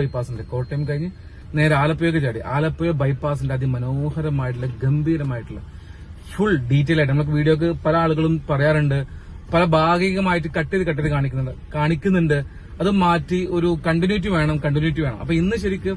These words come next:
ഫുൾ ആയിട്ട് ഒരു തല തൊട്ടിട്ട് അവസാനം വരെ ഫുൾ കണ്ടിന്യൂ ആയിട്ട് കാണിക്കുന്ന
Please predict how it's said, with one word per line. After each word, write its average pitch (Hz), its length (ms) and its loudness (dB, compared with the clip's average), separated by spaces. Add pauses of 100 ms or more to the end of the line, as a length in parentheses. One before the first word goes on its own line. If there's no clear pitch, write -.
ഫുൾ 165 260 0
ആയിട്ട് 151 340 0
ഒരു 151 180 -2
തല 151 160 0
തൊട്ടിട്ട് 147 280 -4
അവസാനം 165 400 -4
വരെ 139 140 0 (640)
ഫുൾ 220 120 0 (220)
കണ്ടിന്യൂ 202 320 2
ആയിട്ട് 196 220 2
കാണിക്കുന്ന 160 320 2